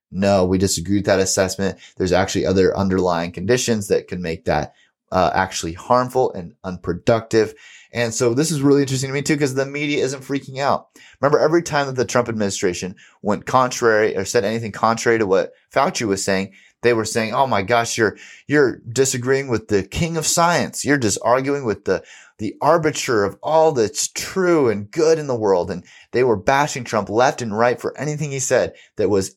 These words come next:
anti what Fauci had said. But when Biden administration does it, it's completely fine 'cause it's just a normal presidency, guys. There's nothing to report on.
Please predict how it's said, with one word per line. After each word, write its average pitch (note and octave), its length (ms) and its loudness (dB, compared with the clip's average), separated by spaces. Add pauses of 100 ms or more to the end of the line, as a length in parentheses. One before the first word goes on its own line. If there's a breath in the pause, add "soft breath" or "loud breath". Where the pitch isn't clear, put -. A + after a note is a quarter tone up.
anti A#2 720 0
what - 160 -12
Fauci A#2 380 0
had F2 160 -4
said. D#2+ 220 -4 (220 soft breath)
But D#2+ 120 -4
when F2+ 180 -4
Biden C3+ 300 2
administration G#2+ 580 0
does F#2+ 160 2
it, - 100 -2
it's F2+ 160 -8
completely G#2+ 440 -4
fine A2+ 320 -4
'cause G#2 200 -6 (300)
it's C#3+ 100 -10
just D3 160 -10
a B2+ 40 -8
normal B2 320 -6
presidency, A2+ 500 -2
guys. F#2+ 340 0 (240 soft breath)
There's C#3 200 2
nothing B2 260 0
to B2+ 60 2
report C3 400 2
on. E2 160 -2